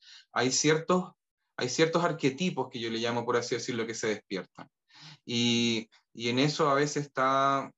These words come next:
eh, los procesos de, eh, de sensibilidad de la, ay, ¿cómo llamarlo? De la, de la intuición, por ejemplo. Entonces,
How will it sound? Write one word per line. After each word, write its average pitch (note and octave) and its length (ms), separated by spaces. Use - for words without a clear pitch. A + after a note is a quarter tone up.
eh, A#2 380
los A2+ 160
procesos A#2+ 520
de, A#2+ 400
eh, G2 440
de G#2+ 140
sensibilidad A#2 800
de A2 120
la, G2+ 760
ay, G#2+ 180
¿cómo A2 160
llamarlo? G#2+ 460
De G2 80
la, F2+ 380
de A#2 160
la A2+ 60
intuición, A2 680
por G2 120
ejemplo. F2+ 360
Entonces, A#2 460